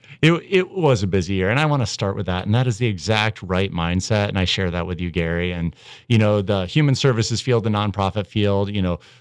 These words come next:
uh, we believe is critical right now in the world as things are, but it is not the world as it should be or the community as it should be. And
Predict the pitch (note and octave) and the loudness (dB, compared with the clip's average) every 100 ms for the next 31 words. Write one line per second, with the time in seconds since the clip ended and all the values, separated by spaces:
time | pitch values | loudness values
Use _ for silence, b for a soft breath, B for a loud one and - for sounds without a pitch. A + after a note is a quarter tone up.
0 | - A2 G2 A#2 B2+ B2 B2+ G#2 - C#3 | -2 0 2 4 4 4 2 0 0 0
1 | B2+ C3+ B2+ B2 B2+ B2+ C#3+ D3+ A2 F2+ | 0 0 0 0 0 0 0 0 0 0
2 | G#2+ A2+ A2+ A2 A2 - A2 G2 G2+ A2 | 0 0 0 -2 -2 -2 -4 -2 -2 0
3 | D3 B2+ A#2 C#3+ D3+ F3+ D3+ B2 C#3 C3+ | 0 2 2 0 0 -2 -2 2 2 2
4 | B2 A2 A#2 - A#2+ G#2 A2 A2+ A2 G2 | 0 0 -2 0 0 2 0 0 -2 -4
5 | - F#2+ F#2+ F#2 F2+ F2 F2 - D2+ E2+ | 0 2 2 2 0 -2 -4 -4 -4 -4
6 | E2 E2+ F2+ | -2 -2 -4